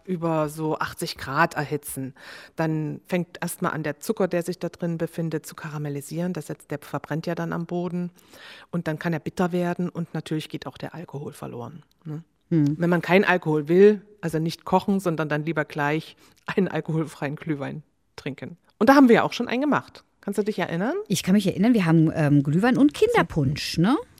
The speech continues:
Speaker 1: Genau.
Speaker 2: Das haben wir
Speaker 1: Und
Speaker 2: auch
Speaker 1: so ein
Speaker 2: gemacht.
Speaker 1: Kind-, Kinderpunsch ist ja im Prinzip ein alkoholfreier Glühwein.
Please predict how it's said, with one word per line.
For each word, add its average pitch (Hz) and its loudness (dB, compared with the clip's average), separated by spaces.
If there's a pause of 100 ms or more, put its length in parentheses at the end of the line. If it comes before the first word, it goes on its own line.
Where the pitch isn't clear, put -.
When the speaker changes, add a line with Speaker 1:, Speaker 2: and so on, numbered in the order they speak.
Speaker 1:
Genau. 165 4
Speaker 2:
Das 170 -2
haben 208 2
wir 196 -2
Speaker 1:
Und 180 2
Speaker 2:
auch - -4
Speaker 1:
so 180 0
ein - 2 (100)
Speaker 2:
gemacht. 175 -4
Speaker 1:
Kind-, - -20
Kinderpunsch 185 -2
ist - -12
ja 151 -8 (300)
im 175 0
Prinzip 160 -6
ein 151 -6
alkoholfreier - -10
Glühwein. 123 -14